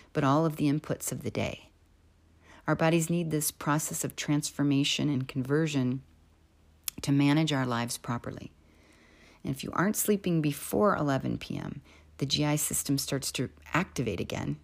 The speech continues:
and you become hungry. And that's the reason for those midnight snack cravings.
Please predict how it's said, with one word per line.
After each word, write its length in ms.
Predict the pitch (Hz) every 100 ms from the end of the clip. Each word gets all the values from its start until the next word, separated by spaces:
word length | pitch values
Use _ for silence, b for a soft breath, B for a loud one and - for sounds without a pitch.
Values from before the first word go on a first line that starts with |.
| - -
and 80 | 135
you 120 | 131
become 260 | 135 - 143
hungry. 600 | - 185 165 87 139 - - - b b b b b
And 100 | 139
that's 220 | 156 175 -
the 120 | 139
reason 280 | 139 135 135
for 120 | -
those 260 | 120 127
midnight 420 | 135 131 110 - -
snack 460 | - - - -
cravings. 640 | - 101 - - - -